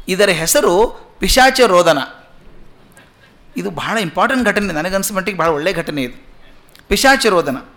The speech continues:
ಇದರ ಉದ್ದೇಶ ಯಾರೋ ಹುದ್ದೆದಾರರ ವಿನೋದ ವಿಲಾಸಗಳನ್ನು ವರ್ಣಿಸುವ ನೆವದಲ್ಲಿ ಕೆಲ ಮಂದಿ ಅಂತರಂಗ ದೋಷಗಳನ್ನು ಎತ್ತಿ ಹಾಕುವುದಾಗಿತ್ತು.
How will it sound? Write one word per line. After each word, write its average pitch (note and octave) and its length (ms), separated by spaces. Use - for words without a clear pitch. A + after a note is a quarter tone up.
ಇದರ A3 200
ಉದ್ದೇಶ G#3+ 480
ಯಾರೋ F#3+ 460
ಹುದ್ದೆದಾರರ G#3 600
ವಿನೋದ G3+ 360
ವಿಲಾಸಗಳನ್ನು F#3 680
ವರ್ಣಿಸುವ F#3 420
ನೆವದಲ್ಲಿ F#3+ 580
ಕೆಲ F#3+ 220
ಮಂದಿ G#3+ 320
ಅಂತರಂಗ G#3+ 540
ದೋಷಗಳನ್ನು F#3+ 580
ಎತ್ತಿ F#3 260
ಹಾಕುವುದಾಗಿತ್ತು. D#3 840